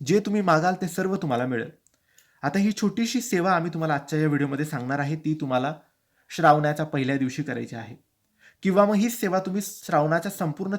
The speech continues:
तीस दिवस केली तरी चालेल. आता ही सेवा कोणती? तर ही सेवा आहे अगदी सोपी,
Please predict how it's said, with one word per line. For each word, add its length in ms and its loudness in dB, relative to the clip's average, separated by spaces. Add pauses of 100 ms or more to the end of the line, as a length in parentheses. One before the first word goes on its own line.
(120)
तीस 200 -2
दिवस 280 -4
केली 300 -2
तरी 140 -2
चालेल. 300 -10 (680)
आता 140 0
ही 100 2
सेवा 260 -2
कोणती? 340 -12 (680)
तर 80 2
ही 120 0
सेवा 260 2
आहे 160 0
अगदी 280 -2
सोपी, 320 -4